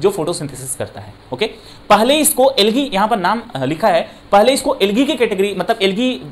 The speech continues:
के parts में पढ़ते थे, but, अ, बाद में जैसे जैसे हम, हमारा microscope, अ, जो एक, अ, मतलब जो इलेक्ट्रॉन माइक्रोस्कोप, अ, जब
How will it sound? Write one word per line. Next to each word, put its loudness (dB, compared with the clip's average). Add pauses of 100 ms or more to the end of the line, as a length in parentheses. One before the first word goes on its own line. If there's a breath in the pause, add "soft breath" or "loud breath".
(120)
के 2
parts 0
में -8
पढ़ते -2
थे, 2
but, 0
अ, 2
बाद 4
में 0
जैसे -2
जैसे -4
हम, -6 (160 loud breath)
हमारा 2
microscope, -2
अ, 2 (840 loud breath)
जो 2
एक, -6 (100)
अ, 0 (140)
मतलब -2
जो -2
इलेक्ट्रॉन 2
माइक्रोस्कोप, -2
अ, 0
जब -6